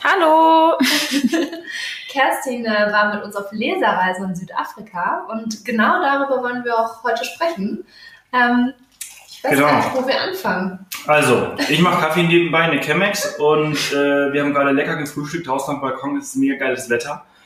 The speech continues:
Speaker 3: Und wir quatschen heute über die Südafrika-Leserreise, wie Line schon gesagt hat.
Speaker 2: Jo.
Speaker 3: Ähm,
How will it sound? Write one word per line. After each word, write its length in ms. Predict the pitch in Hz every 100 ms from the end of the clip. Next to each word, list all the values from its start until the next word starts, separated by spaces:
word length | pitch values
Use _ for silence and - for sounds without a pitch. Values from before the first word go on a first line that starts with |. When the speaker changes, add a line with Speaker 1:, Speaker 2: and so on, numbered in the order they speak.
| - _ _ _
Speaker 3:
Und 240 | 127 131 131
wir 100 | 131
quatschen 460 | 143 143 - 147
heute 460 | 131 131 151 147 -
über 420 | 143 143 175 180 -
die 160 | 143
Südafrika-Leserreise, 1000 | 135 - 123 - 101 104 127 135 151 139
wie 100 | 117
Line 180 | 120 120
schon 200 | - 208
gesagt 320 | 202 208 -
hat. 180 | 170 - -
Speaker 2:
Jo. 380 | 254 208 - - - _ -
Speaker 3:
Ähm, 540 | 117 113 117 117 117